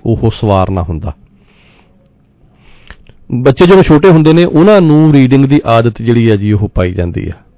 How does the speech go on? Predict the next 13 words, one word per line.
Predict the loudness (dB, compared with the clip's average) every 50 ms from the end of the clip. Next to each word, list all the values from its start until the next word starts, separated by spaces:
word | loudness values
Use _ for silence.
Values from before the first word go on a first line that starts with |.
| _ _ _ _ _ _ _ _ _ _ _ _ _ _ _ _ _ _ _ _ _ _ _ _ _ _ _ _ _ _ _ -20 _ _ _ _ _ _ _ _ _ _ _ _ _ _ _ _ _ _ -4 0 2
ਔਰ | 4 4 4 4
ਬੱਚਿਆਂ | 2 0 0 0 2 2 4
ਦੀ | 4
ਹੈਲਪ | 4 4 2 0 0
ਵਾਸਤੇ | 0 2 2 2 2 0 -2
ਜਿਹੜੀਆਂ | -2 -2 0 0
ਲਾਇਬ੍ਰੇਰੀਜ਼ | 2 2 2 0 0 0 0 0 0 -2 -2
ਜਿ-, | -4 -6 -6 -8 -10 -12
ਜਿਹੜੀਆਂ | -8 -4 -2 -2 0 0
ਨੇ, | -2 -4 -6 -8 _ _ _ _ _ _ _ _ _ _ _ _ _ 0
ਉਹ | 0 2 2 2 2 2 2 0 -4 _ _ _ _ _ _ _ _ _ _ _ _ _ _ _ _ _ _ _ _ _ _ _ _ _ _ _ _ _ _ _ _ _ _ _ _ _ _ _ _ _ _ -2
ਅਵੇਲੇਬਲ | 0 2 2 2 2 2 2
ਹੁੰਦੀਆਂ। | 0 0 -4 -6 -8 -10 -12